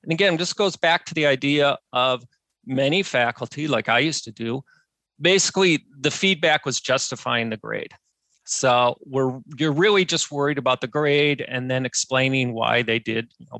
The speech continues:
p-, as poorly as they did or something like that. If they did well, you just said, "Great job," or something like that. Whereas once you switch to voice and screencasting, you adopt the mindset that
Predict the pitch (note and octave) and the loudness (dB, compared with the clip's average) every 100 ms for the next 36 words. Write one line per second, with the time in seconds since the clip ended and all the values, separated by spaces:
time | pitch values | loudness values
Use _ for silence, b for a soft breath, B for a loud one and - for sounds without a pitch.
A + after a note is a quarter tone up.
0 | - - B2 A#2+ - B2+ A#2+ A#2+ A2 A2 | -18 -14 -8 -8 -6 -4 -4 -2 -4 -4
1 | A2+ A2+ A2 A2 - - A#2 A#2 G#2+ A2 | -8 -8 -8 -8 -8 -10 -10 -12 -10 -12
2 | - A2 - B B B F3 - E3+ E3 | -4 -4 -4 B B B -4 2 2 2
3 | C#3+ B2+ B2+ B2+ A#2+ A#2 - A2 G#2+ A2 | 0 2 2 2 -2 -6 -4 -6 -6 -14
4 | A2 - A2 G#2+ - - - A2 - A#2+ | -14 -8 -4 -4 -6 -14 -12 -14 -6 -4
5 | A#2 - B B B B _ _ _ _ | -4 -8 B B B B _ _ _ _
6 | F3 G#3 F#3+ - _ _ D#3 G3+ A#3 - | 2 2 2 -2 _ _ -2 0 0 0
7 | C#4+ - - A#3+ - - E3 B2+ D3+ E3+ | -2 -2 -4 -6 -6 -4 -4 -4 -2 2
8 | C#3 C3+ - - _ C3 C3 - - C#3+ | 4 4 0 -4 _ -6 -4 -4 -6 -4
9 | E3+ E3 - A2+ A2 - A2+ A2+ - b | -4 -4 -2 -2 0 -2 -6 -6 -14 b
10 | b _ _ - E3 E3 - _ C#3 D3 | b _ _ 0 0 0 -6 _ 0 0
11 | - G3 A#3 - G#3+ E3 E3 F3+ - F3 | 2 2 2 0 -2 0 0 0 0 2
12 | C#3+ - - C3 | 0 0 0 2